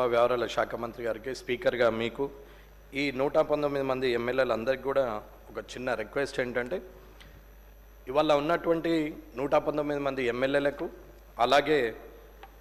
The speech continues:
ఎమ్మెల్సీలు నలభై మందికి ఈ సభ నడుస్తున్నప్పుడు వారి వెంట వచ్చేవారు వాహనాన్ని నడిపే డ్రైవర్లు,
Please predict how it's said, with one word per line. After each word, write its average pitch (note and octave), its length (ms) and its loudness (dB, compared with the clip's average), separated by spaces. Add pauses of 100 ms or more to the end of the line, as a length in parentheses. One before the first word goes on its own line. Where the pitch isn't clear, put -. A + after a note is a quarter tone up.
(1300)
ఎమ్మెల్సీలు F3 600 2 (120)
నలభై D3 320 0
మందికి C#3+ 340 -4 (480)
ఈ C3+ 80 -6
సభ C#3 260 4
నడుస్తున్నప్పుడు E3 680 0 (260)
వారి C3+ 160 6
వెంట C3+ 240 0
వచ్చేవారు D3+ 560 0 (340)
వాహనాన్ని C#3+ 560 2
నడిపే B2 280 0 (100)
డ్రైవర్లు, A#2 420 -2